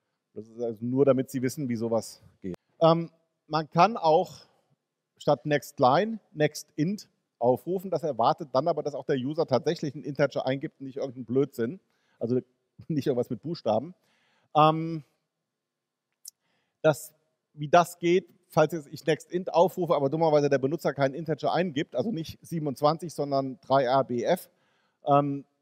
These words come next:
das kommt man in der späteren Vorlesung dran. Ähm,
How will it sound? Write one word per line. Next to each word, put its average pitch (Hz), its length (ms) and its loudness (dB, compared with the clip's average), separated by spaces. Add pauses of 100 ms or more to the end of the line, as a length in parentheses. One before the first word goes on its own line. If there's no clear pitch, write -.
(180)
das 151 200 0 (180)
kommt - 200 -8
man 143 100 -2
in 135 80 -4
der 123 80 -2
späteren 165 380 -2
Vorlesung 156 420 -4
dran. 147 340 -4 (560)
Ähm, 139 300 -2